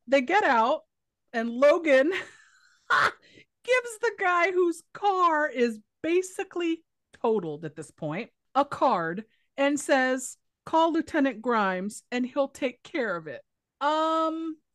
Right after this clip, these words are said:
okay, first of all, you're not supposed to be on this case. You were taken off this case, sir. So what gives you the right to even commandeer? I feel like we need to be adding to this lawsuit. <laughs> This guy needs to get in on this with Tess and class action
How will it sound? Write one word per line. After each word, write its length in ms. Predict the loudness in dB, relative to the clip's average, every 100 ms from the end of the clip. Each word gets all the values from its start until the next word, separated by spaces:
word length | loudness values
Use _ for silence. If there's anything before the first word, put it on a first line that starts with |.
| _ -4
okay, 180 | -4
first 440 | -4 0 2 0 -4
of 140 | 0
all, 460 | 0 0 -2 -8 -12 _ _ _ _ _ _
you're 160 | -4 0
not 180 | 0 -2
supposed 360 | -2 -2 -2
to 60 | -6
be 380 | -4 -4 -6 _ _ _ -2
on 220 | 0 0
this 180 | -4 -6
case. 320 | -12 -12 -10
You 80 | -10
were 80 | -6
taken 320 | 0 0 0
off 220 | -2 -2
this 160 | -6 -8
case, 360 | -8 -8 -8 -16
sir. 460 | -10 -8 -6 -8 _ _ _ _ _
So 300 | 0 4 4
what 300 | 4 0 2
gives 200 | -2 -2
you 100 | -2
the 100 | -2
right 340 | 0 0 0 -8
to 100 | -6
even 360 | -6 -4 -6
commandeer? 680 | -6 -4 -2 -2 -2 0 0
I 80 | 0
feel 160 | -2 -2
like 180 | 0 0
we 80 |
need 180 | -2 -2
to 60 | -4
be 160 | -6
adding 400 | -2 2 2 0
to 80 | -2
this 200 | -4 -8
lawsuit. 560 | -6 -4 -4 -2 -4 -4 -14
<laughs> 60 | -20 _ _ _ -4
This 160 | -2
guy 260 | 4 4 4
needs 240 | 2 -2 -6
to 80 |
get 200 | 0 2
in 140 | 4 4
on 160 | 2
this 160 | 0 -4
with 140 | -12
Tess 280 | -2 -2 -2
and 100 | -10
class 320 | -2 -2 0
action 460 | -2 -6 -6 -6